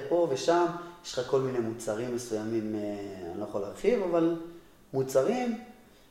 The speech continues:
אתה מסדר אותם בצורה מסוימת, אתה צריך לדאוג למלאים, אתה פה, אתה שם."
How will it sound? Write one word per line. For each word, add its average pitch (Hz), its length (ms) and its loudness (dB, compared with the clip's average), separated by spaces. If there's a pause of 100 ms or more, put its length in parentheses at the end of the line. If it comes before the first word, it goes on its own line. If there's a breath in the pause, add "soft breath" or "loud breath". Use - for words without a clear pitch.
(240 soft breath)
אתה 175 200 4
מסדר 143 340 8
אותם 139 320 6
בצורה 147 340 0
מסוימת, 202 640 6 (260)
אתה - 100 -10
צריך - 160 -10
לדאוג 123 200 -2
למלאים, 175 680 2
אתה 139 160 4
פה, 185 240 4
אתה 127 160 0
שם." 113 280 -4